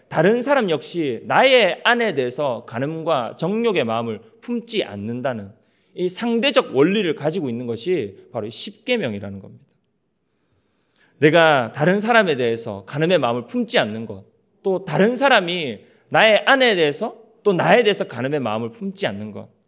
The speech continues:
저는 이것이 교회 공동체를 든든히 세워가는 것이라고 확신합니다. 우리가 음란하지 않는 것은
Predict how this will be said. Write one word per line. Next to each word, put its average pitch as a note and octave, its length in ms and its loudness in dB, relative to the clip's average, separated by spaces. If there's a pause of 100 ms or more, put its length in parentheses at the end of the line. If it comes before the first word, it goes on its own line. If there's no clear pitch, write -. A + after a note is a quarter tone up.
(460)
저는 F3 240 4
이것이 D#3+ 840 0 (100)
교회 D#3 440 4
공동체를 D3+ 1080 -2
든든히 D#3 840 0
세워가는 F3 640 4
것이라고 G#2 540 -12
확신합니다. C3+ 1040 -8 (1080)
우리가 G3 340 6
음란하지 G#3+ 640 2
않는 A#2+ 240 -2
것은 B2 600 -6